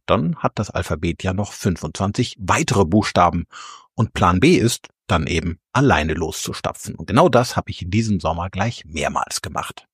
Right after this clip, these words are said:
Als ich im letzten Jahr die Podcast-Folge über das Gehirn im Wald aufzeichnete,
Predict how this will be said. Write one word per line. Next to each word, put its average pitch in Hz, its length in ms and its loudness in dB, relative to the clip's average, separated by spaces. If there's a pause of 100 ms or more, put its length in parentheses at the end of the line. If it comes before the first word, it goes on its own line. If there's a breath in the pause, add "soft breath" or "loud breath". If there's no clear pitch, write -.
(640 loud breath)
Als 113 140 2
ich 160 80 6
im 151 40 6
letzten - 360 2
Jahr 107 280 4
die 101 260 0
Podcast-Folge 113 920 0
über 98 220 0
das - 240 -4
Gehirn 113 400 4
im 85 320 -2
Wald 151 360 4
aufzeichnete, 101 760 0